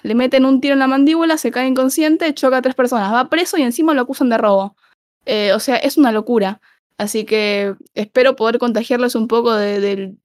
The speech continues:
no sé, mi indignación y entusiasmo a la vez para que vean este documental. No, no sé qué herramientas se pueden hacer, pero la verdad que es,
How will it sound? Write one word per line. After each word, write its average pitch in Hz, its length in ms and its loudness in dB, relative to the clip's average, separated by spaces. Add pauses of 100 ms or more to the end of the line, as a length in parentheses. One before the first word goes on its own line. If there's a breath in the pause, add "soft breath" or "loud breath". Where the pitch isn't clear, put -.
(120)
no 180 360 -6
sé, 226 140 -2
mi 202 80 -2
indignación 208 560 -4
y 247 40 2
entusiasmo 226 540 -2
a - 20 -4
la 208 120 -2
vez 214 120 -2
para 202 240 -4
que 196 140 -4
vean 220 240 -2
este 220 160 -4
documental. 208 680 0 (280 soft breath)
No, 233 160 -4
no 262 160 0
sé 247 220 2
qué 220 80 0
herramientas 214 500 -2
se 202 140 -2
pueden 208 540 -2
hacer, 202 440 -4
pero 196 240 -2
la 196 120 -4
verdad 208 200 -4
que 247 60 -2
es, 233 80 -4